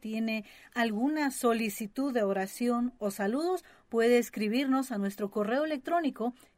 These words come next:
info arroba misionbuenasnuevas punto org. O también puede escribirnos nuestro fanpage Jerusalén Radio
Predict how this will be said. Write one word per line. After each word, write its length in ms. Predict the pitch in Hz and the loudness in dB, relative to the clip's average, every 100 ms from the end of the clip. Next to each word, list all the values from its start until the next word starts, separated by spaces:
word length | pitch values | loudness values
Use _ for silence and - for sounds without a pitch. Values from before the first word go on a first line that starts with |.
| _ | _
info 500 | 330 339 277 254 262 | -2 -2 0 -2 -4
arroba 480 | 202 190 196 254 226 | -4 -4 -2 -2 0
misionbuenasnuevas 1200 | 214 196 - 247 247 269 262 202 202 233 240 240 | -2 -4 -2 2 2 2 -2 -2 -2 -2 -4 -6
punto 520 | - 240 240 240 247 - | -8 -4 -2 0 -4 -4
org. 840 | 233 233 - 233 202 180 - 147 - - - _ - | -6 -6 -6 -4 -4 -6 -10 -16 -16 -20 -20 _ -8
O 140 | 220 | -2
también 460 | 214 208 233 269 262 | 0 2 2 0 2
puede 240 | 254 240 | 0 0
escribirnos 640 | 220 208 208 220 226 226 - - - | -2 -4 -4 -4 -6 -8 -16 -20 -10
nuestro 280 | 190 185 196 | -8 -4 -4
fanpage 600 | - 240 240 254 277 - _ _ | -2 -2 0 -2 -2 -4 _ _
Jerusalén 800 | - 220 311 320 247 240 254 247 | -4 -2 -2 -2 0 2 0 -2
Radio 580 | 208 220 226 226 240 240 | -6 0 0 2 0 -2